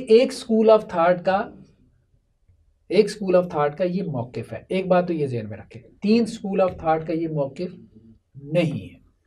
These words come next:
यानी अगर आप उम्मत का मौक़िफ़, अगर आप ये इस तरह से करेंगे ना, मेजॉरिटी का मौक़िफ़ क्या है, तो मेजॉरिटी का ये मौक़िफ़ नहीं है।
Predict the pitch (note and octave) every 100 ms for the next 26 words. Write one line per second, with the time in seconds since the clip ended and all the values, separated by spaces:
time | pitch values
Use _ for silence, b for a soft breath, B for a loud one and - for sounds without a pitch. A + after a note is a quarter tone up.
0 | _ - D3+ D#3+ D#3 F3+ F3+ - G#3 B3+
1 | C#4 C4+ G3 F3 F3 F#3+ D3+ D#3+ C#3 D#3
2 | D#3 E3+ A#3+ A3+ F#3 A#3 B3+ B3 G3 F#3+
3 | A#3 A#3 F#3 E3+ G3 G3 A3+ G#3+ E3+ D#3+
4 | F#3 - C#3+ C3 B _ E3 D#3+ D#3 D#3+
5 | D#3 E3 D3+ C#3 B2 C3+ C3 G#2+ F2+